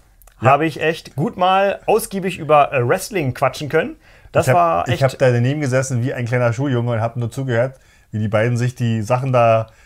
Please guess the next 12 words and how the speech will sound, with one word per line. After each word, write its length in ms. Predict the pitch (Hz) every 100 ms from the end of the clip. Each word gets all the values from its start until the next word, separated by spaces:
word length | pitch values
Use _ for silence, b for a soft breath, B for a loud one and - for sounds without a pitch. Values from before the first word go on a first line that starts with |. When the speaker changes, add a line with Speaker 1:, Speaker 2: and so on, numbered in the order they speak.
| b b
Speaker 1:
hin 100 | -
und 100 | 127 113
her 100 | 131
geworfen 400 | 117 117 123 127
hatten. 260 | 131 135
Also 120 | 117
es 100 | 107
war, 260 | 120 120 131
war 80 | 127
eine 120 | 147
kontroverse 520 | 135 180 165 147 165
Diskussion. 540 | 156 135 143 127 165